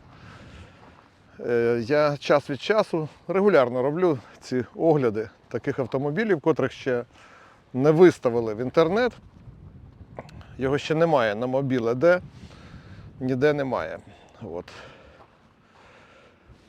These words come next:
І хочу трохи показати цю машину вам. Не ідеальна машина. Є тут вм'ятини, є подряпини.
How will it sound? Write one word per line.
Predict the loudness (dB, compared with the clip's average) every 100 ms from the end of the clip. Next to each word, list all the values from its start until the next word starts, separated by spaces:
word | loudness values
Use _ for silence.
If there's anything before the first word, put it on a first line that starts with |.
| _ _ _ -12
І | -8 -6
хочу | -8 -10 -8
трохи | -6 -6 -6
показати | -6 -4 -2 -2 -4 -10 -14 -20 -20 -20 -20 -20 -20 -20 -20 -14
цю | -10
машину | -8 -10 -8 -8 -6
вам. | -8 -10 -16 _ _ -20 -20 -20 -20 -20 -20 _ -20 -20 -20 -20 -20 -20 -20 -20 -20 -18 -16 -16 -14 -8
Не | 0 4 4
ідеальна | 6 6 8 6 2 -2
машина. | -4 -4 -2 -2 -4 -4 -6 -6 -12 -16 -16 -16 -16 -16 -16 -18 -14
Є | -8 -6
тут | -6 -10 -14 -18 -20 -20 -20 -14
вм'ятини, | -8 -4 -4 -4 -6 -8 -10 -16 -20 -20 -20 -20 -20 -20 -20 -20 -20 -20 -20 -20 -20 -20 -20 -20 -20 -20
є | -14 -12 -10
подряпини. | -12 -10 -6 -4 -4 -4 -6 -8